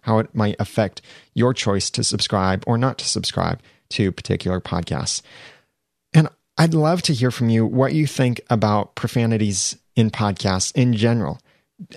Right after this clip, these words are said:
What do you think about this content? What are some of the things that you've considered with your own choice, whether you chose to be clean or you chose to include the profanities in your podcast? What inspired that decision?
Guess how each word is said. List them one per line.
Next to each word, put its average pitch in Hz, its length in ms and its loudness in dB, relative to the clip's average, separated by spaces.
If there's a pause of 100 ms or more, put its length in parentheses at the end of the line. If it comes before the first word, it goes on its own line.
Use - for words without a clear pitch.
(400)
What 123 200 2
do 170 60 2
you 180 80 2
think 160 200 0
about 113 180 0
this 107 140 -2
content? 92 500 -2 (300)
What 143 180 4
are 185 100 2
some 156 200 0
of 143 40 2
the 135 80 2
things 127 300 2
that 110 120 -2
you've 131 260 0
considered 98 640 0 (200)
with 120 220 2
your 131 160 4
own 196 180 2
choice, - 460 -4
whether 123 220 4
you 127 200 2
chose 156 480 0
to - 80 -8
be 170 140 0
clean 180 440 -2 (320)
or 135 140 6
you 139 180 4
chose 143 640 0 (260)
to 120 520 2 (220)
include 147 720 2
the 107 60 0
profanities 98 680 -2
in 107 160 -2
your 98 100 -2
podcast? 92 540 -2
What 131 160 4
inspired 127 480 0
that 117 220 -2
decision? 104 480 -2